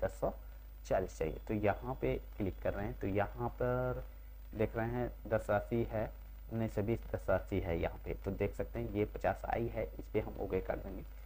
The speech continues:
तो ये हमारा sequence बन के तैयार हो गया। और उसके बाद ये जो है वो हम उठाकर इस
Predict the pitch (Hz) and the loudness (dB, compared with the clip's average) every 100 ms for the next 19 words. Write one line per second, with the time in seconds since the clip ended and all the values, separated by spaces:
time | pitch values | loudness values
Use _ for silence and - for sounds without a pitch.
0 | - - - 123 117 117 113 101 98 - | -12 -12 0 2 4 4 4 0 0 -2
1 | - 101 101 92 92 92 220 254 - 85 | -4 -2 -2 -2 -2 0 -2 -2 -4 -2
2 | - - - - - - 110 123 - - | -2 -4 -6 -8 -8 0 2 2 -2 -4
3 | - 127 123 131 110 95 117 135 131 117 | 2 4 4 4 0 -2 2 4 4 2
4 | 117 117 123 113 110 120 110 110 104 104 | 0 0 -2 0 0 -2 -6 -4 -2 -2